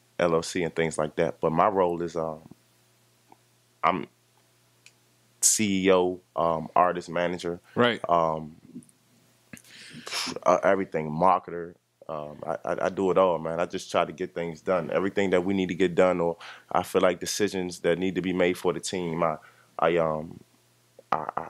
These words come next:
Speaker 1: I get those done. I do the necessary things and take the necessary steps I need to do to get those done. Um, whether it's making, um, scheduling, booking trips, um,
Speaker 2: Right.
Speaker 1: scheduling, booking video shoots, pho-, uh, photo shoots, um,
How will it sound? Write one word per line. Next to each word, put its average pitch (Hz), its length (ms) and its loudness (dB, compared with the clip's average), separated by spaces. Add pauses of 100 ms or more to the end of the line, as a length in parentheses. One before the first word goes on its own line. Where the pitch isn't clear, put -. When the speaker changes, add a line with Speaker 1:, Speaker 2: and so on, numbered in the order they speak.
Speaker 1:
I 82 60 0
get 82 200 -6
those 82 240 0
done. 85 260 -2
I 71 160 -6 (180)
do 92 120 -6
the 85 80 -4
necessary 85 400 0
things 87 380 0
and 80 100 -6
take 85 180 -6
the 76 80 -6
necessary 82 340 -8
steps - 320 -2
I 78 80 -4
need 80 200 -10
to 76 40 -12
do 87 260 -6 (420)
to - 100 -16
get 92 160 -4
those 82 260 -2
done. 78 360 -2 (160)
Um, 71 380 -12
whether 85 300 0
it's 82 200 -6
making, 85 420 -4
um, 76 380 -8
scheduling, 90 580 0
booking 85 240 -2
trips, - 640 -2
um, 80 260 0
Speaker 2:
Right. 120 220 4 (260)
Speaker 1:
scheduling, 90 440 0
booking 87 260 -4
video 87 360 -2
shoots, 90 380 -6
pho-, 90 260 -2
uh, 80 120 -4
photo 87 340 -2
shoots, - 540 -10 (460)
um, 76 640 -4